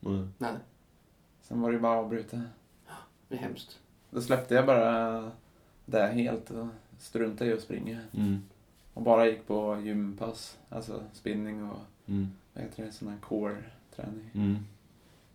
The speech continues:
Speaker 3: För att, ja, men då, jag kan inte springa nu.
Speaker 1: Nej.
Speaker 3: Då får jag göra annat helt enkelt. Sen kom jag in i det istället, ja.
Speaker 1: Mm.
Speaker 2: Under hur lång
Speaker 3: Mm.
Speaker 2: period, eh, gjorde du det?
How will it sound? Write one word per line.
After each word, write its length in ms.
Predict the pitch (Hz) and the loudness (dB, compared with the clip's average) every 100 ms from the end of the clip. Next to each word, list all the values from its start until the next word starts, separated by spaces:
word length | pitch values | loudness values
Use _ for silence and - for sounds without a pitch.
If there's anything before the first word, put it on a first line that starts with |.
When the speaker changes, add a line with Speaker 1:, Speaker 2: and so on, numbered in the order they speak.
| _ _ - | _ _ -16
Speaker 3:
För 120 | - | -4
att, 160 | 113 - | -4 -4
ja, 60 | 117 | -2
men 140 | 120 | 0
då, 420 | 117 120 120 120 117 - - _ - | 2 2 2 0 -6 -10 -20 _ -6
jag 160 | 123 120 | -4 2
kan 200 | 117 131 | 4 4
inte 140 | 120 | 0
springa 300 | - 101 113 | -4 -2 -2
nu. 120 | 113 - - | -4 -6 -4
Speaker 1:
Nej. 260 | 104 98 95 - - _ | 2 2 0 -10 -20 _
Speaker 3:
Då 60 | - | -14
får 160 | - 120 | 0 2
jag 80 | |
göra 200 | 120 113 110 | 4 2 0
annat 360 | 117 120 - 110 | 0 -2 -8 -16
helt 160 | - | -14
enkelt. 360 | 110 104 107 - - - - - _ _ - - - | -14 -16 -20 -20 -20 -20 -20 -20 _ _ -20 -12 -4
Sen 120 | 120 | 0
kom 140 | 131 | 4
jag 100 | 135 | 4
in 140 | 127 117 | 4 6
i 40 | |
det 220 | 107 131 | 4 4
istället, 380 | 131 - 117 123 - | 0 -2 -4 -4 -2
ja. 60 | |
Speaker 1:
Mm. 340 | - 107 107 - - - - | 4 4 4 0 -12 -20 -6
Speaker 2:
Under 200 | - 131 | 6 8
hur 80 | 131 | 10
lång 120 | 123 120 | 8 6
Speaker 3:
Mm. 60 | |
Speaker 2:
period, 280 | 117 113 113 | 2 2 2
eh, 520 | 113 113 113 123 - | 2 2 0 -2 -2
gjorde 180 | 110 113 | -4 -6
du 60 | 110 | -4
det? 200 | 127 | -4